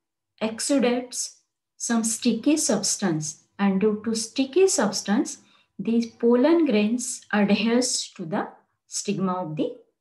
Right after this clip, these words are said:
flower. Now, what is the process of fertilization?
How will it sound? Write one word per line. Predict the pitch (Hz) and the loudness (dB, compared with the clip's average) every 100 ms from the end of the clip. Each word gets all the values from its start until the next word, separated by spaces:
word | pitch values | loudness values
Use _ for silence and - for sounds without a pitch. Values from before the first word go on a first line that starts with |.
| _ _ _ | _ _ _
flower. | _ 196 165 131 - - _ _ _ _ _ _ _ _ _ _ _ _ _ _ _ _ _ _ - | _ -4 -4 -6 -12 -20 _ _ _ _ _ _ _ _ _ _ _ _ _ _ _ _ _ _ -10
Now, | 196 156 - _ _ _ _ _ _ | -8 -10 -14 _ _ _ _ _ _
what | 302 320 | -2 -2
is | 349 | -4
the | 330 | -4
process | 254 214 226 214 | -4 -4 -4 -6
of | 214 208 | -6 -6
fertilization? | 208 185 196 185 180 - 196 - 262 | -4 -4 -4 -8 -10 -6 -6 -4 -6